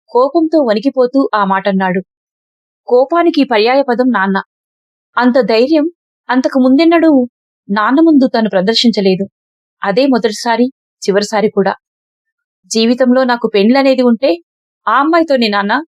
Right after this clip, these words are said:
తన జవాబుకు ఇంట్లో వాళ్ళందరూ వణికిపోయారు.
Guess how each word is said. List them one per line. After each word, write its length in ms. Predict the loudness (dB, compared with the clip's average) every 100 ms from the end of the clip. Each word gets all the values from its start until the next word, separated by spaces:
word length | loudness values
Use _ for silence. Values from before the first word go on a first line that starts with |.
| _ _ _ _ _ _ _ -6
తన 100 | -2
జవాబుకు 680 | 0 0 -2 -2 -2 0 -2 -4 _ _ _ 0
ఇంట్లో 340 | 0 2 0
వాళ్ళందరూ 460 | 2 0 0 0 0
వణికిపోయారు. 680 | 0 -2 -2 0 0 -2